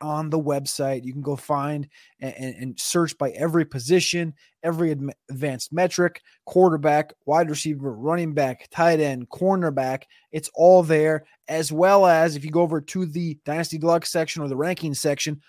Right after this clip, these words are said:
offensive line, cornerback, weekly, seasonal, dynasty, best ball rankings. They're all there. Offensive line rankings, brand new to the website as of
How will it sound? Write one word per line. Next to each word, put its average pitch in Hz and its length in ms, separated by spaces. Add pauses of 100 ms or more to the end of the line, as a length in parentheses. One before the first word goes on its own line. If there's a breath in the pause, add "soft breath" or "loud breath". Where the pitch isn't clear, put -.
(560)
offensive 190 520
line, 165 440 (480)
cornerback, 143 840 (380)
weekly, 214 720 (100)
seasonal, 190 800 (140)
dynasty, 180 680
best 160 400
ball 170 220
rankings. 156 500
They're 151 160
all 165 260
there. 156 280
Offensive 185 520
line 170 360 (100)
rankings, 147 380 (340 soft breath)
brand 180 520
new 214 100
to - 140
the 175 80
website 165 500
as 156 300
of 156 180